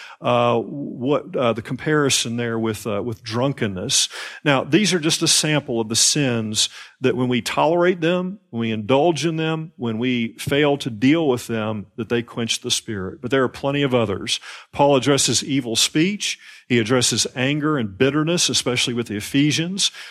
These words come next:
a proud, unsubmissive, unteachable spirit, um, worldliness. Listen, too much entertainment, um, will quench the Spirit. I'm not talking about legalism. Legalism will quench the Spirit,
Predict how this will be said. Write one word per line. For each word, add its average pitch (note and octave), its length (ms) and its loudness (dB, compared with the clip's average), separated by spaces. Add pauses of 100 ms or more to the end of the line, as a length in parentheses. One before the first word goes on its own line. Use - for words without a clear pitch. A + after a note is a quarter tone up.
(100)
a G#2+ 100 -2
proud, D3+ 500 2
unsubmissive, C#3+ 760 0
unteachable A#2+ 600 -4
spirit, E3 580 -2 (380)
um, A#2+ 220 -2
worldliness. E3 1120 2
Listen, C#3 400 2
too - 220 -6
much F3 300 0
entertainment, E3+ 880 -4 (160)
um, A2 640 0
will A#2+ 240 2
quench - 500 -4
the E3 80 -4
Spirit. G2+ 500 -2
I'm A#2 60 -4
not D3+ 140 -6
talking E3+ 160 -2
about F3 120 0
legalism. C3+ 840 0
Legalism A#2+ 640 2
will A2+ 140 -2
quench - 400 -4
the A2+ 100 -4
Spirit, C3+ 500 0